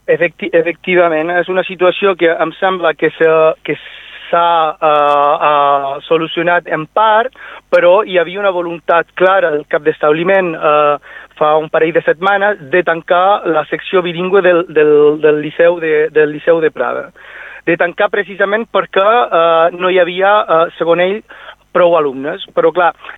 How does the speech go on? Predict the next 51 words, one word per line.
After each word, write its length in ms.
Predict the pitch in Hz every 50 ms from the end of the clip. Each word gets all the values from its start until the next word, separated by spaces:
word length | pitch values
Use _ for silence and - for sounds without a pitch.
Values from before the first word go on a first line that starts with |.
| - 160
el 100 | 160 -
que 80 | 180 165
s'ha 140 | - 208 208
de 100 | 208 208 202
ver 120 | 214 226 220 214
és 80 | 190 - -
per 120 | 196 165 -
què 140 | - 226 226
no 80 | 220
hi 80 | 196 180
ha 80 | 165 -
prou 200 | 151 147 143 143
alumnes. 380 | 139 139 135 135 143 147 151 151
És 80 | 151 156
a 80 | 170 170
dir, 100 | 185 170 -
si, 100 | 185 - - -
si 100 | 190 175
la, 80 | 175 - -
si 100 | - 180
l'oferta, 440 | 180 175 170 - 214 208 180 - 160
la 80 | 160 -
proposició 520 | 175 180 165 185 190 160 190 175 196 208 190
que 100 | 202 190
es 100 | - -
fa 160 | 202 196 185 156 - - - - -
és 140 | 175 170 -
aleatòria, 600 | 185 180 185 185 180 180 214 220 214 202 202 208 - - - - - -
efectivament, 640 | 170 170 190 170 - - 196 196 196 190 208 196 185
els 240 | 185 170 170 - 175
alumnes 280 | 175 180 175 180 202 208
n-, 340 | 196 185 180 180 185 190 - 180
no 140 | 180 202 202 202
saben, 360 | - 208 202 202 220 220 170
i 80 | 160 156
els 100 | 151 - -
pares 380 | 196 202 214 202 185 196 196 190
no 160 | 190 196 208 -
saben 300 | - 185 185 214 233 - - -
si 140 | 208 185
els 200 | - 165 170 - 175
alumnes 260 | 165 175 202 196 - -
podran 260 | 185 175 180 185 180
continuar 680 | - 196 190 170 - 185 185 185 180 180 175 185 208 247 247 - - - - - - - 160
aquest 200 | 165 180 175 180
recorregut, 800 | 180 175 170 170 180 175 180 170 165 175 185 208 233 214 - 233
eh, 240 | - - 185 185 175 175 180 175 -
fins 240 | - 190 190 175 - 185
al, 200 | 175 175 170 170 165 165 160 160 160 165 - 175 -
fins 220 | 180 175 175 - -
al, 220 | 175 175 170